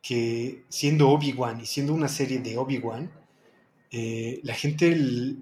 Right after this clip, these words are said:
tenga una expectativa poco realista de lo que debe esperar, lo que debe ver en la pantalla, ¿no? Eh, eh, y esta pregunta de ¿cuánto debo saber para llegar a esta serie? Mi respuesta es, puedes saberlo todo o puedes saber nada,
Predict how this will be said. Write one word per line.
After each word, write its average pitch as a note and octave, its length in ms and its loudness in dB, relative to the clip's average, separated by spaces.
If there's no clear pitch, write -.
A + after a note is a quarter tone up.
tenga D#3 240 6
una D#3 320 4
expectativa C#3 800 0
poco C#3+ 260 -2
realista A#2+ 460 -2
de A#2 140 -2
lo G#2+ 100 -16
que A#2 140 -16
debe A#2+ 180 -4
esperar, A#2+ 380 -4
lo B2+ 140 -4
que A#2+ 100 -10
debe A#2 220 -6
ver A#2 120 -6
en A2+ 80 -8
la A2+ 80 -8
pantalla, D3 460 -4
¿no? B2+ 200 -6
Eh, D#3+ 240 -4
eh, A#2+ 220 -6
y C#3 160 -4
esta D3+ 220 0
pregunta D3 320 0
de C3+ 160 0
¿cuánto E3+ 340 4
debo D#3 240 4
saber B2+ 380 -2
para C#3 180 2
llegar A#2+ 220 -4
a C3+ 40 -4
esta B2+ 200 -10
serie? C#3+ 300 -6
Mi D3 100 0
respuesta D#3 420 -2
es, D3+ 220 2
puedes F#3+ 240 4
saberlo C#3 400 2
todo C#3+ 420 -2
o B2+ 160 -2
puedes E3+ 200 4
saber C3 280 0
nada, A2 340 -6